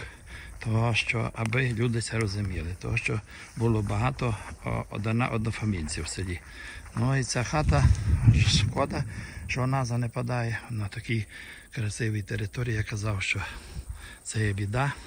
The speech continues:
того що Брустори — це унікальне село, де по, е, дуже багато є, е, полів по горах,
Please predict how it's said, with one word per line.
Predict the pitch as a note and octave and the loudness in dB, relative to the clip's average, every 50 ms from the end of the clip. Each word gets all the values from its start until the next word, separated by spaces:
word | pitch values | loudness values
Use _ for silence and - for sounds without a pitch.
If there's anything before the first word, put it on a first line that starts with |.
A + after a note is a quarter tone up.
| - - - - - - - - - - - - - - - - - - - - - - - | -18 -18 -20 -20 -20 -20 -20 -20 -18 -18 -18 -16 -18 -18 -20 -20 -20 -20 -20 -20 -20 -12 -6
того | - A2+ G#2 A2 A#2 G#2 | -2 0 2 4 4 4
що | G#2 - - - A#2 G#2+ G2+ F#2+ - - | 2 2 2 2 2 2 0 -2 -4 -4
Брустори — | - G2+ G#2+ G#2+ A2+ A2 - - G#2 G2 G#2 G2 | -4 -2 0 0 0 0 -2 -2 -4 -2 -2 -2
це | - - | -2 -2
унікальне | G#2 G2 G#2+ G2+ G2 - A2+ A2 G#2+ G#2 G2 | -2 -2 -2 -2 -2 -2 -2 -2 -2 -2 -2
село, | - - - A2 - C#3+ C#3+ C3+ - - - - - - - | -4 -4 -4 -2 -2 -2 -2 -4 -6 -10 -18 -18 -14 -8 -4
де | A#2+ G#2+ A2+ A#2 G2+ - | -2 0 0 0 0 0
по, | - A#2 A2+ G2+ F#2 - - - - - - - C3+ A#2+ | 0 0 2 2 0 -2 -4 -6 -6 -6 -8 -10 -8 -6
е, | A2+ G#2+ G#2 G2 G2 - - - - - - - - - - - | -4 -2 -2 -2 -4 -6 -8 -12 -16 -18 -20 -18 -18 -20 -12 -4
дуже | - A2 A2+ G#2 G2+ G2 | 0 0 2 2 2 0
багато | G#2 G#2+ F#2+ A2 A2 G#2+ - A2 G2+ | 0 2 2 2 2 0 0 0 0
є, | G#2+ A2 A2+ A2 - - - - - - - - - - - - - - - - - - | 2 2 4 4 2 2 0 -2 -6 -10 -16 -20 -20 -20 -18 -14 -12 -12 -12 -12 -8 -6
е, | A2+ G2 G2+ G2+ G2+ F#2+ - | -4 -4 -2 -2 -4 -4 -2
полів | - A2 A2+ C3 D3 D#3+ D3 B2+ | 0 2 2 4 2 2 0 -2
по | - - C3+ C3 B2+ - - - | -4 -2 -2 -2 -2 -2 -2 0
горах, | A#2+ C3 C#3 C3+ C3 B2 A#2 - - - | 2 2 4 4 2 2 0 -2 -6 -10